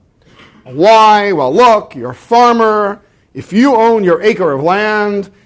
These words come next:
you decide when to harvest it. You decide it's worth it for you to plant seeds. It's worth it for you to do this and that. And if anybody could just come along and pick things when they were ripe,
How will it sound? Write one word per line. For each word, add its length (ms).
you 260
decide 380
when 160
to 80
harvest 640
it. 360
You 260
decide 500
it's 160
worth 320
it 80
for 140
you 100
to 60
plant 380
seeds. 580
It's 120
worth 220
it 80
for 120
you 100
to 80
do 120
this 360
and 100
that. 340
And 220
if 80
anybody 320
could 120
just 140
come 160
along 320
and 160
pick 220
things 260
when 120
they 100
were 120
ripe, 440